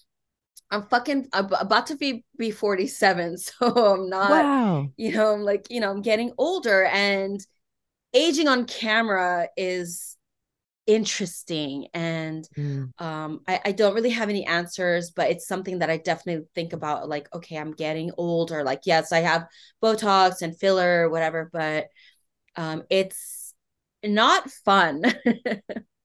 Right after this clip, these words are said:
Speaker 2: Yeah, it's a weird one. I, I watch and I look at people with bigger audiences or people that are older than me. I'm thinking about, uh, Julia Ann.
Speaker 1: Mm, mm-hmm.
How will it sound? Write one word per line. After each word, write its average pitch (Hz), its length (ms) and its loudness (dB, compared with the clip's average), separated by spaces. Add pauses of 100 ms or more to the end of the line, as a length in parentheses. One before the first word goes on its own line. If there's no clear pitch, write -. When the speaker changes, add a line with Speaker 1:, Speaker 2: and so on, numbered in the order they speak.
(140)
Speaker 2:
Yeah, 226 240 2
it's 226 240 2
a 302 80 4
weird 190 240 2
one. 139 200 0
I, 160 380 0
I 170 160 0
watch 170 460 0
and 170 120 -2
I 143 300 -2
look 151 260 -2
at 160 120 -4
people 151 320 -2
with 131 240 -2
bigger 139 480 2 (340)
audiences 143 840 2
or 135 120 -6
people 147 280 0
that 135 120 2
are 131 140 0
older 147 240 4
than 139 140 2
me. 135 260 2
I'm 143 140 -2
thinking 156 260 0
about, 143 380 2
uh, 131 280 0
Julia 151 600 0
Ann. 175 360 -2 (540)
Speaker 1:
Mm, 277 280 -8
mm-hmm. 190 240 -12